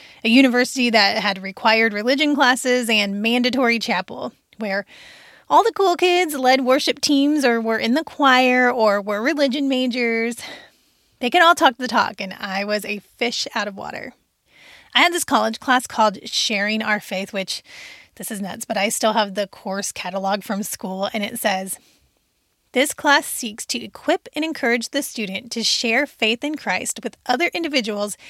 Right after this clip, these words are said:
in various situations. It will explore the motives, personal inhibitions, and methods for sharing faith in Christ with others." Y'all, I was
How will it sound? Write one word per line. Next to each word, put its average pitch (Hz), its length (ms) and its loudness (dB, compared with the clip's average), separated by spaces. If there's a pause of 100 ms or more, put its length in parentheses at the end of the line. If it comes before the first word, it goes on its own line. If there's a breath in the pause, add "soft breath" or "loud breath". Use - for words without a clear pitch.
(200 loud breath)
in 311 160 -2
various 208 340 0
situations. - 800 -12 (380)
It 233 60 -4
will 254 120 4
explore 240 400 -2
the 220 80 -4
motives, 269 760 4 (100)
personal 349 340 -2
inhibitions, 247 640 0
and 214 200 -4
methods 262 380 -2
for 269 140 -2
sharing 233 340 0
faith 202 340 -4
in 294 200 -2
Christ 226 340 0
with 202 160 -12 (100)
others." - 460 -8 (920)
Y'all, 208 400 -8 (500)
I - 400 -8 (480 loud breath)
was 214 560 -2